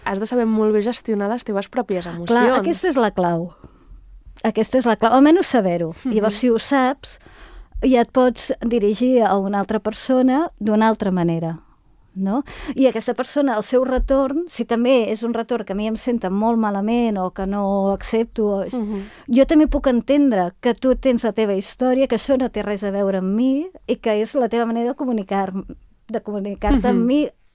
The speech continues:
Speaker 2: amb la mesura, amb les eines que tu tens. I llavors no ens podrem enfadar per això.
Speaker 1: És un exer-, un exercici a dues bandes.
Speaker 2: Exacte, exacte, sí.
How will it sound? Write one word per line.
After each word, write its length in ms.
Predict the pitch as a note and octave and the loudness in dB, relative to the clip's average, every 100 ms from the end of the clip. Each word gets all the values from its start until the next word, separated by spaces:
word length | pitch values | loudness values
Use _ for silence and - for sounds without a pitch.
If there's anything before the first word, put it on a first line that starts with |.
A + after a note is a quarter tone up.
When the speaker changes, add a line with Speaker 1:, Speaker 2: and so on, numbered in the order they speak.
| - | -4
Speaker 2:
amb 140 | B3 | -2
la 80 | A#3 | 0
mesura, 360 | A3 A3+ B3 | -2 0 2
amb 160 | C#4 A#3+ | 4 2
les 120 | G3 | 0
eines 280 | G#3 G#3 C#4 | -2 -2 -2
que 120 | C4+ | -2
tu 100 | G3+ F#3+ | -2 0
tens. 520 | C4+ C#4 F#3 - - - - - - - - _ _ _ | 0 2 0 -6 -20 -20 -14 -6 -4 -6 -14 _ _ _
I 80 | D4 | 4
llavors 200 | C4 C#4 | 6 6
no 100 | F4+ | 4
ens 140 | F4 | 4
podrem 300 | - B3+ A#3 | 2 2 2
enfadar 400 | A3 - G3+ B3+ | 0 -2 0 0
per 100 | C4+ F3 | 0 -8
això. 380 | - E3+ D#3+ - _ - | -8 -8 -8 -12 _ -14
Speaker 1:
És 140 | G#3+ | -6
un 80 | A#3 | -2
exer-, 400 | C4 G#3+ G3+ - - | -2 -2 -4 -6 -8
un 100 | A3+ | -6
exercici 460 | A3 A3 - G#3+ | -4 -4 -2 0
a 60 | B3 | 2
dues 260 | G3+ F#3+ F3 | 2 2 -2
bandes. 440 | D#3+ E3 D#3+ - | -6 -6 -8 -2
Speaker 2:
Exacte, 640 | A#3+ G3 A3 G3 - F3 D#3+ - - - | -2 0 -2 -2 -4 -6 -6 -14 -18 -8
exacte, 520 | G#3 - G3 - G3 G3 | -8 -4 -6 -4 -4 -4
sí. 320 | - A3 | -2 -2